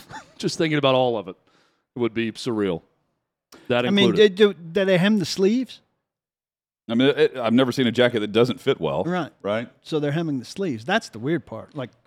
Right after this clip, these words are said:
Speaker 2: forty-two regular is not a big thing to write down, but, uh, need the sleeves up a couple inches. That, that's specific.
Speaker 3: They're making a lot of changes to a guy. I,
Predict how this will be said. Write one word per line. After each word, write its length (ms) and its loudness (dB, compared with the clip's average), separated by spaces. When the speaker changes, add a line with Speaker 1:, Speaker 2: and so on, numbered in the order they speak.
Speaker 2:
forty-two 380 -4
regular 540 -6
is 140 -14
not 140 -8
a 40 -12
big 180 -12
thing 220 -10
to 60 -10
write 220 -12
down, 320 -12
but, 160 -14
uh, 60 -14
need 200 -4
the 80 -20
sleeves 400 -8
up 160 -12
a 40 -20
couple 320 -14
inches. 440 -18
That, 160 -14
that's 460 -14
specific. 520 -14
Speaker 3:
They're 140 8
making 320 2
a 60 2
lot 200 4
of 60 -6
changes 540 -2
to 180 -2
a 40 0
guy. 240 -2
I, 140 -2